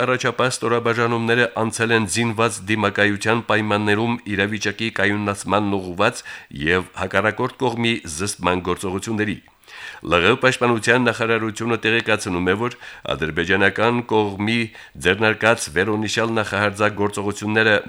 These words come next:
մեկ անգամ ևս փաստում են, որ հակառակորդը շարունակում է բացահայտ կերպով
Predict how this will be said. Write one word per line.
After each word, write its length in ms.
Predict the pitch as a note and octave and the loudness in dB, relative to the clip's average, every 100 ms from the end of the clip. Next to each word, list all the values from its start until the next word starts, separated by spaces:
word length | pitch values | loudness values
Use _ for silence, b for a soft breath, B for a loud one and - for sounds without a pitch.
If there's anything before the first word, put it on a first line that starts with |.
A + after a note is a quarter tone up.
| E2 | -2
մեկ 180 | A2 A#2 | 0 0
անգամ 340 | A2+ A2 G#2+ G#2+ | 0 -2 -4 0
ևս 340 | A#2+ F#2 - | 0 0 -4
փաստում 400 | - F2+ - D2+ D#2 | -4 -4 -4 -4 -2
են, 120 | E2+ | -2
որ 160 | A#2 - B B B B - | -2 -4 B B B B -6
հակառակորդը 720 | - G2+ A2+ - B2+ - B2+ - | -2 0 0 -2 -2 0 0 2
շարունակում 560 | A#2 B2 B2 B2 C3 F2 | 2 2 0 0 2 2
է 40 | C#2 | 2
բացահայտ 480 | E2 E2+ E2 G2 B2+ | -2 -2 0 0 0
կերպով 320 | A#2 A2 A#2 | -2 -2 -2